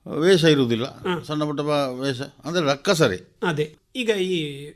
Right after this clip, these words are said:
Speaker 2: ಒಟ್ಟಾರೆಯಾಗಿ ನೀವು ಹೇಳುದಿದ್ರೆ
Speaker 1: ಹ್ಮ್.
Speaker 2: ನಿಮ್ಮ ಈ ಯಕ್ಷಗಾನದ ಒಂದು ಪಯಣ ನಿಮ್ಮ ಜೀವನದಲ್ಲಿ
Speaker 1: ಹ್ಮ್.
Speaker 2: ಎಷ್ಟರ ಮಟ್ಟಿಗೆ ಒಂದು ಪಾತ್ರ ವಹಿಸಿದೆ?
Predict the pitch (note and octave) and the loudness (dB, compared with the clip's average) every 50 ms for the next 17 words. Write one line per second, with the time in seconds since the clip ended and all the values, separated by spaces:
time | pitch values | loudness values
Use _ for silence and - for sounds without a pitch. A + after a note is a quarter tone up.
0 | _ _ - F3 E3+ - A3+ A3+ A3 G#3+ G3+ F#3+ F#3+ F#3+ F3+ E3+ E3+ F#3+ F#3+ F#3 | _ _ -10 -10 -4 0 0 2 2 2 0 0 0 0 0 0 0 0 0 0
1 | F3 - C#3 C3+ B2+ D3+ F#3 D#4 - - - A2 G#2+ G2 G2 - - _ - A#3 | 0 -2 -4 -8 -6 -6 -6 -6 -6 -4 -2 0 0 -2 -4 -8 -14 _ -4 -2
2 | A#3+ B3 A#3+ A3+ G#3 F#3+ F#3 F3+ F3 E3 D#3 D#3 D#3+ - - - - - F3+ F3 | 0 4 4 6 6 6 4 2 2 2 0 -2 -6 -10 -18 -16 -8 -6 -4 -2
3 | - - G#3+ F#3 F#3+ F#3 F3+ F3 E3+ E3 D3+ D#3+ D#3 D3+ D3+ D3+ - E3 D#3 D3+ | 0 0 0 4 4 4 4 4 0 0 -2 0 0 0 0 -2 0 2 2 2
4 | C#3 C3 - _ _ - G3 A3 B3 C4 C#4 C4 G#3+ G#3+ A3+ G#3 G#3 G3+ G3 F3 | 2 0 -6 _ _ -6 -2 0 2 4 4 4 4 2 -2 0 0 0 0 -2
5 | E3 D#3 D3 D3+ - - - G#2+ G#2 G2 F2 D#2+ A3 A3 G#3+ - - - G#3 G3+ | -4 -6 -8 -8 -12 -10 -4 -2 0 0 0 0 0 0 -2 -4 -4 -2 0 0
6 | F3+ D#3+ D#3 D#3+ - F#3+ F#3 F3 D#3+ D#3+ E3 E3 D#3+ D#3 C#3+ - - D#3 D3+ D#3 | 0 0 -4 -6 -4 0 0 0 2 0 0 0 0 0 -2 0 0 0 0 -2
7 | - D3+ D#3+ D#3 E3 - - - _ _ - A#3 F#3 E3 D#3 D3+ D#3 - C3+ B2+ | -4 -8 -8 -8 -8 -10 -14 -18 _ _ -12 -6 0 2 2 2 2 -2 -10 -10
8 | - | -12